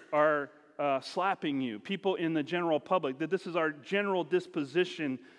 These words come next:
as a follower of Jesus, is to be, have this general attitude where we love and show grace to all people, regardless of how mean-spirited they are. And that's why Jesus says,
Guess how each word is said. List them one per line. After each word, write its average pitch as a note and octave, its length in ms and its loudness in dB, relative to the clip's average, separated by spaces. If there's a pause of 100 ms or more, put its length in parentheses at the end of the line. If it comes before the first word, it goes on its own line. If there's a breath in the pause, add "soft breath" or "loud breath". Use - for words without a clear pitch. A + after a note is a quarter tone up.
(160 loud breath)
as C#3+ 160 2
a D3 60 -2
follower E3+ 560 4
of C#3 100 0
Jesus, D3+ 440 -4
is D3+ 200 -4
to D#3+ 160 -2
be, D#3+ 300 -4
have E3+ 260 0
this D#3 180 -4
general F3 440 0
attitude E3+ 500 0
where D3+ 240 2 (240 loud breath)
we E3 180 2
love E3+ 360 4
and D3+ 120 0
show E3+ 240 0
grace D#3+ 420 -2
to D3+ 140 -4
all D3+ 200 0
people, D3+ 360 -4
regardless C3 1080 -2 (520 soft breath)
of C3+ 160 -4
how D3+ 200 -2
mean-spirited C#3+ 840 -4
they A#2 160 -8
are. G#2+ 300 -16 (1600 loud breath)
And C#3 80 -2
that's D#3+ 200 -2
why D3 140 -2
Jesus C#3+ 420 -4
says, C#3 580 -6